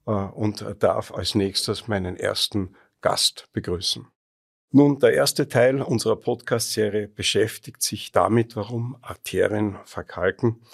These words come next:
Wir wollen etwas zur Grundlage der Atherosklerose-Entwicklung oder der Gefäßverkalkung, äh, erfahren. Und ich, äh, habe die große Freude, einen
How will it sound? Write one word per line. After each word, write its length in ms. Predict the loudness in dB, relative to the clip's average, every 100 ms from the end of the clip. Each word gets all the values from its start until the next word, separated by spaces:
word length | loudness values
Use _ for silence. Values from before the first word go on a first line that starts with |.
| -20 -20 -20 _ _ _ _ _ 2
Wir 160 | 4
wollen 160 | 4 2
etwas 460 | -2 -2 -2 -2
zur 160 | -2 -2
Grundlage 960 | -2 -2 0 2 2 2 2 -2 -4 -14 -10
der 140 | -6
Atherosklerose-Entwicklung 1700 | -4 -4 -4 -4 -2 -2 0 0 0 -2 -8 -14 -4 -2 0 2 0
oder 160 | -2 -12
der 100 | -14
Gefäßverkalkung, 1300 | -10 -6 -4 -4 -6 -14 -2 0 0 -2 -4 -4 -14 _ _ _ -6
äh, 60 | -4
erfahren. 720 | 0 -2 0 0 4 4 0
Und 380 | -4 -10 -8
ich, 240 | -8 -6 -4
äh, 60 |
habe 320 | -4 -4 -10 -10
die 60 | -12
große 340 | -2 0 0
Freude, 440 | -2 2 4 4 4
einen 320 | 2 -2